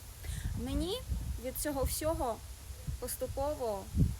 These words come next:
відбувалася нудота і відвертання від їжі. Я важила тридцять сім кілограмів.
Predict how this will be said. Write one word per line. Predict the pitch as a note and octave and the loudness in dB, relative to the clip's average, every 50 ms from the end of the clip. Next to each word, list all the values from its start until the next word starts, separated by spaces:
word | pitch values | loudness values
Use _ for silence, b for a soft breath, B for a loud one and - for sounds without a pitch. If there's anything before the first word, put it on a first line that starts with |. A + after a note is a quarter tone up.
| - - - - - - - - - - - - - - - | -8 -10 -10 -10 -10 -10 -10 -10 -10 -10 -12 -12 -10 -6 -6
відбувалася | A#3 G#3+ A3+ C#4 B3 B3+ B3+ B3 A#3 A#3+ - B3+ | -4 -2 0 2 4 6 6 6 6 4 2 2
нудота | A#3 A#3 A#3 G#3+ G3+ E3+ D4+ - C4+ | 2 2 2 4 4 2 2 4 2
і | A#3+ | 2
відвертання | A3 A3 G3 F#3+ G#3+ - - A3+ A3+ A3+ A3 G#3 | 2 2 2 0 -2 0 2 0 2 2 2 2
від | G#3+ G#3 F#3+ | 2 0 0
їжі. | F#3 F#3 F#3+ F#3+ G3+ G3 G3+ G3+ F#3+ | -2 -2 -2 -2 -2 -2 -2 -2 -2
Я | A3+ A3+ | 0 0
важила | G#3+ G#3+ A3 A3 A3 G#3+ A3 | 2 2 2 2 2 2 0
тридцять | G#3+ - - B3+ A#3 - A3+ A3 | 0 0 -2 0 0 0 0 0
сім | - - A3 G#3+ | 0 0 0 0
кілограмів. | - A#3 G3+ G3+ G#3 G#3+ G#3 F#3+ F3+ F3 F3+ G3 A3 | 0 0 0 0 0 0 0 0 0 -2 -2 -2 -2